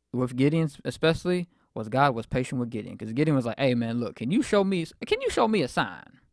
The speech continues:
Show me a sign that you want me to do this." God showed him a sign. <laughs> Gideon said, "Hey, look, I was just playing the first time. <laughs> This time, I, I'm being for real.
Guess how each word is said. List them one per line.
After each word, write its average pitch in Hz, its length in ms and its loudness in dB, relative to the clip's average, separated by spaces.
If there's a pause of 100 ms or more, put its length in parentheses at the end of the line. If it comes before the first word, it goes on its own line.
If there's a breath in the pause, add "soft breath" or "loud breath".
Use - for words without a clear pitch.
(1000 soft breath)
Show 294 220 8
me 302 120 2
a 247 60 6
sign 95 480 -6 (1800)
that 120 220 -2
you 160 100 4
want 165 220 2
me 147 100 4
to 135 60 -4
do 127 180 2
this." - 380 -8 (680)
God 110 220 -6
showed 185 180 2
him 131 80 0
a 110 60 -6
sign. - 420 -14 (420)
<laughs> - 200 -6 (500 soft breath)
Gideon 147 220 0
said, 120 160 0
"Hey, 135 140 4
look, 127 300 -2 (480)
I 131 100 0
was 127 160 -2
just 113 140 -14
playing 117 220 -4
the 107 60 -14
first - 220 -12
time. - 300 -14 (140)
<laughs> - 100 -10 (800 loud breath)
This 233 180 10
time, 175 340 6
I, 156 120 6
I'm 156 200 2
being 160 180 4
for 147 120 2
real. 120 320 0